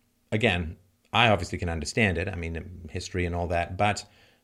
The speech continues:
um, if I said, "Well, uh, I'm gonna get a bunch of people to work on my show, but they all have to be white,"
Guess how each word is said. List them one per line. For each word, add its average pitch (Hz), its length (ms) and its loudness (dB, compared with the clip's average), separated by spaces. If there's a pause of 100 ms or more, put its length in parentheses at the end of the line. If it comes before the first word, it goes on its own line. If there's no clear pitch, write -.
um, 85 560 -2 (760)
if - 320 -8
I 107 180 2
said, 95 420 2
"Well, 101 440 2 (200)
uh, 95 220 2
I'm 101 100 2
gonna 98 140 0
get 92 140 0
a 87 40 -2
bunch 98 160 -2
of 85 80 -8
people 104 200 -2
to 95 40 -2
work 95 220 0
on 90 80 -2
my 92 80 0
show, 120 260 2
but 98 140 -2
they 92 80 -2
all 98 180 2
have 101 200 -4
to 90 60 -8
be 92 100 -2
white," 95 480 0